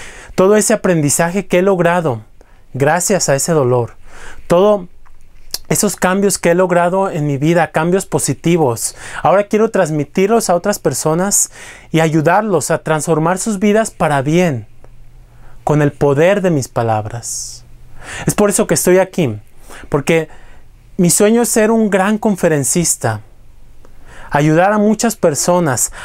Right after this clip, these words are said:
hablar frente a cientos y miles de personas. Quiero mejorar aún más mi, mi capacidad de comunicarme, mi capacidad de hablar,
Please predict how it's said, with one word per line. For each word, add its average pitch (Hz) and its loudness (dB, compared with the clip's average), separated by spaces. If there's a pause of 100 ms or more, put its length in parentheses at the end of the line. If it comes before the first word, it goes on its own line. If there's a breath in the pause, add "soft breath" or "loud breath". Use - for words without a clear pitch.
(160 loud breath)
hablar 165 2
frente 214 -2
a 160 0
cientos 185 0
y 165 -4
miles 202 2
de 165 2
personas. 120 -2 (320 loud breath)
Quiero 202 4
mejorar 180 2
aún 208 2
más 196 -2 (500 loud breath)
mi, 170 2
mi 170 0
capacidad 165 2
de 202 -2
comunicarme, 147 -2 (680)
mi 151 0
capacidad 156 2
de 190 4
hablar, 165 0